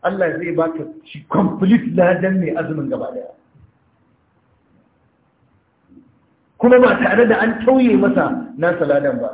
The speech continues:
Don Allah, wannan mutuwar zuciyar da talaucin zuci, da Allah mu gyara shi.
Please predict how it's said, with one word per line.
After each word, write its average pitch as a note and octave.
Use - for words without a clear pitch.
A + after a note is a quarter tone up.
Don F#3
Allah, A3
wannan F3+
mutuwar F#3+
zuciyar D#3
da C#3+
talaucin G3
zuci, D#3+
da D#3+
Allah E3
mu B2+
gyara C3+
shi. -